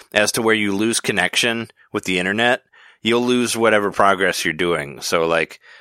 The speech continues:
when it, it'll go back to whatever your autosave was. So, like, you're, if you're in the middle of something and you're playing it handheld and you put it to sleep and you set it down, if you set it down for too long, turn it back on, and it loses signal, it just restarts you. And that's the same thing that Mortal Kombat eleven did.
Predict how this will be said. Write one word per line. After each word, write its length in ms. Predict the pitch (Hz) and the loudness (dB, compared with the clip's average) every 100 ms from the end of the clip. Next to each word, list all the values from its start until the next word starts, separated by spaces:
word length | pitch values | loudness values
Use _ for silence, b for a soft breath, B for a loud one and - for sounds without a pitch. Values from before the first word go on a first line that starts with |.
| b b _ | b b _
when 220 | 110 117 127 | -4 -2 0
it, 80 | |
it'll 160 | 117 113 | 0 0
go 160 | 120 117 | 0 2
back 200 | 113 - | 2 2
to 80 | 110 | 0
whatever 280 | 107 101 | 2 2
your 140 | 95 90 | 0 2
autosave 520 | 90 90 - 85 69 | 2 0 0 -2 -2
was. 440 | 71 64 - - b b b - | -6 -6 -6 -10 b b b -4
So, 160 | - 117 | 2 2
like, 180 | 117 | 2
you're, 180 | 135 147 | 2 2
if 180 | 147 131 | 2 0
you're 100 | 147 | 0
in 80 | 151 | 0
the 60 | |
middle 220 | 143 139 123 | 0 2 2
of 80 | |
something 380 | - 113 107 104 | 0 -2 -2 -4
and 80 | 104 | -4
you're 80 | 95 | -4
playing 240 | 117 107 | -2 -2
it 100 | 95 | -4
handheld 460 | 117 110 98 92 87 | -4 -2 -2 -2 -2
and 80 | 87 | -4
you 80 | |
put 160 | - 110 | -2 -4
it 80 | 92 | -2
to 80 | - | -2
sleep 260 | 104 98 | -2 -2
and 80 | 87 | -4
you 60 | 82 | -4
set 220 | - 90 | -2 -2
it 80 | 76 | 0
down, 460 | 90 90 80 71 b b b - | 0 2 0 -4 b b b -6
if 100 | 98 | -4
you 60 | |
set 160 | 92 107 | 0 0
it 60 | 98 | 2
down 200 | 107 101 | 0 0
for 100 | 92 | -4
too 200 | 104 95 | -2 0
long, 460 | 98 92 82 73 b b b b | 2 2 0 -4 b b b b
turn 160 | - 107 | -2 -2
it 60 | 90 | 0
back 240 | 87 - | -2 0
on, 180 | 101 98 | 0 0
and 260 | 95 95 | -2 -2
it 100 | 95 | -4
loses 300 | 113 113 101 - | -2 -2 -2 0
signal, 340 | 123 117 95 | 0 -2 -4
it 80 | - | -4
just 160 | 98 | -4
restarts 520 | 107 92 - 87 - - | -4 -2 0 0 0 -6
you. 200 | 71 - b b b | -6 -10 b b b
And 100 | 110 | -2
that's 100 | 120 | 0
the 80 | 135 | 0
same 240 | 143 131 | 0 0
thing 140 | 131 113 | -2 -2
that 60 | |
Mortal 220 | 104 104 95 | 0 0 2
Kombat 300 | 107 95 85 | 2 2 2
eleven 320 | 85 78 76 | 0 -2 -6
did. 320 | 73 69 | -6 -8